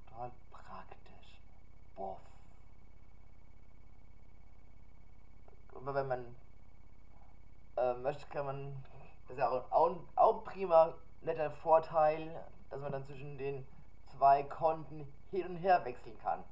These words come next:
Ganz gern möchte. Cool. Zum, wenn man mal eben zum Online-Konto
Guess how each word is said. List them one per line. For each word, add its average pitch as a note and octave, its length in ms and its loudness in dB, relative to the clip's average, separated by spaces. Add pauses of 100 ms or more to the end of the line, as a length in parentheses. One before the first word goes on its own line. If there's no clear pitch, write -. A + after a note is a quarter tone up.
(480)
Ganz D3 280 4
gern D3+ 220 -4 (180)
möchte. G3 480 -10 (880)
Cool. - 320 -6 (1300)
Zum, A#2+ 100 -10 (420)
wenn A#2 100 -8
man G#2+ 220 -8 (480)
mal - 180 -2
eben G2+ 340 -6
zum D2 160 -10 (340)
Online-Konto D#3+ 600 -2